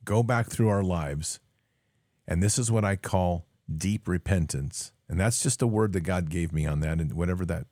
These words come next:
I mean, I'll explain what that is. I mean, that's, you probably won't hear that anywhere else,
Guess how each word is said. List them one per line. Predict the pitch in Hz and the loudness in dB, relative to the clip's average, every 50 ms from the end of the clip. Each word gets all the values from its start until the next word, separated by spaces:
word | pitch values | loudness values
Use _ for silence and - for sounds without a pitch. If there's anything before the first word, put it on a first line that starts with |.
| _ _ _ _ _ - | _ _ _ _ _ -6
I | 90 | -4
mean, | 82 85 | -2 0
I'll | 95 98 | 0 0
explain | 87 - - - 117 110 104 | 0 -2 -2 0 0 2 2
what | 98 87 | 2 2
that | - 92 92 | 0 0 2
is. | 92 85 78 78 | 2 0 0 -2
I | 87 | -4
mean, | - 50 - - | -6 -8 -10 -10
that's, | - 92 95 104 - - - - - _ _ _ _ _ _ _ _ | -6 -4 -4 -4 -4 -6 -8 -10 -14 _ _ _ _ _ _ _ _
you | 98 87 | -10 -6
probably | - - 120 127 - 117 104 101 95 | 0 2 2 2 2 0 0 0 0
won't | 92 95 101 - - | 0 0 0 -2 -4
hear | - - 101 98 92 82 | -6 -2 0 0 2 2
that | 73 76 76 73 - - | 0 -2 -4 -6 -6 -4
anywhere | 87 85 82 82 80 78 78 76 | -2 0 0 0 0 0 0 -2
else, | 65 62 64 92 - - - | -4 -6 -8 -12 -16 -20 -20